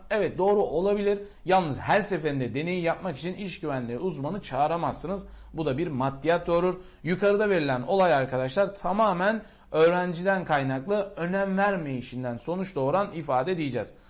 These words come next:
Dolayısıyla cevabımız tekrardan B seçeneği gelecek. Canlı organizmalar tarafından ihtiyaç duyulan başlıca elementlerin insan sağlığına etkileri aşağıdaki tabloda verilmiştir. Buna göre elementler ve insan sağlığına etkileriyle ilgili yapılan eşleştirmelerden hangisi yanlıştır?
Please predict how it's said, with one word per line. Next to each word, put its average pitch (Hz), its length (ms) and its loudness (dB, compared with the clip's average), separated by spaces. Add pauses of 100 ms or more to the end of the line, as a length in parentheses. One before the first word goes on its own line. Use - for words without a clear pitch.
(160)
Dolayısıyla 131 440 0
cevabımız 139 500 2
tekrardan 95 520 -6
B 151 140 -2
seçeneği 123 420 -8
gelecek. 90 460 -8 (160)
Canlı 156 340 4
organizmalar 180 720 2
tarafından 151 640 2
ihtiyaç 214 520 2
duyulan 147 400 2
başlıca 196 480 4
elementlerin 170 920 2
insan 185 500 2
sağlığına 165 440 4
etkileri 165 500 0
aşağıdaki 220 480 2
tabloda 208 440 2
verilmiştir. 147 540 -2 (480)
Buna 214 280 2
göre 135 360 2 (240)
elementler 180 680 4
ve 131 180 -4
insan 160 560 0
sağlığına 160 460 4
etkileriyle 165 680 -2
ilgili 165 320 -4
yapılan 190 340 2
eşleştirmelerden 151 1000 -2
hangisi 202 800 0
yanlıştır? 135 580 -2